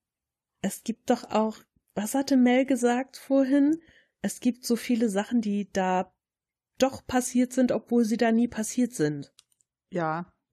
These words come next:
Speaker 2: also viele Unglücke, die dort in der Nähe <laughs> oder auch Nicht-Nähe passieren,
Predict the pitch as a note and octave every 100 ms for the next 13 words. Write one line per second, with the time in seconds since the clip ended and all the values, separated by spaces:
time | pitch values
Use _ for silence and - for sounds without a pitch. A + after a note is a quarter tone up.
0 | - G3+ G3 C4 C#4+ E4+ A3 B3 B3+ -
1 | G#3 G3 F#3+ G3 G#3 - - G3+ F#3 G#3+
2 | A3+ A#3 - G#3 G3 - - A3 F#3+ -
3 | E3+ G#3+ A#3 D#4+ - F#3 F3+ F3+ F#3 G3
4 | - G#3+ A#3+ A#3 F#3